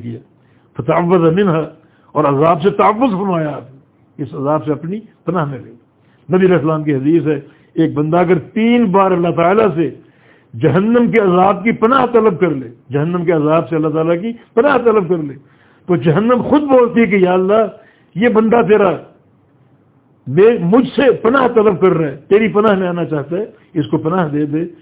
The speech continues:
اور اس کو جہنم کے عذاب سے بچا لے۔ اور اگر جنت کا سوال تین بار کر لے تو جنت بول اٹھتی ہے کہ یا اللہ یہ تیرا بندہ جنت کا سوال کر رہا ہے، اس سے جنت کا داخلہ عطا فرما دے۔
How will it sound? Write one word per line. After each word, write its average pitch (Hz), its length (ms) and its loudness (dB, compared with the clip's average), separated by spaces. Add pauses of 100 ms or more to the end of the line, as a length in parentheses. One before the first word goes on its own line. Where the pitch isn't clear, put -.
(160)
اور 151 100 -4
اس 151 100 -2
کو 170 100 0
جہنم 165 400 -4
کے 151 120 0
عذاب 139 300 -4
سے 170 100 -6
بچا 135 260 -6
لے۔ 117 140 -12 (920)
اور 151 80 0
اگر 175 160 2 (100)
جنت 214 380 2
کا 233 100 2
سوال 208 360 4
تین 226 240 2
بار 226 260 2
کر 226 140 4
لے 240 140 0 (640)
تو 190 80 0 (100)
جنت 254 340 2
بول 247 220 6
اٹھتی 170 200 -4
ہے 202 60 2
کہ 190 80 0
یا 185 140 4
اللہ 185 220 0 (200)
یہ 160 180 -4
تیرا 160 180 0
بندہ 160 300 -4 (540)
جنت 208 380 2
کا 208 80 2
سوال 180 320 -4
کر 151 120 -4
رہا 147 120 -8
ہے، - 120 -18 (640)
اس - 120 -4
سے 175 120 0
جنت 156 360 -2
کا 156 120 -4
داخلہ 147 280 -6
عطا 151 260 0
فرما 135 300 -10
دے۔ - 120 -20